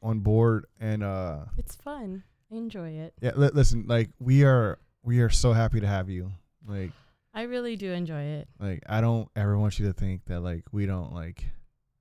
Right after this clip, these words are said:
Speaker 1: like, we don't, we, we love everything that you're doing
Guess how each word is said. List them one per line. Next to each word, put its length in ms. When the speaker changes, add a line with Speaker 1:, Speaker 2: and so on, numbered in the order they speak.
Speaker 1:
like, 140
we 140
don't, 260
we, 240
we 120
love 200
everything 340
that 140
you're 100
doing 360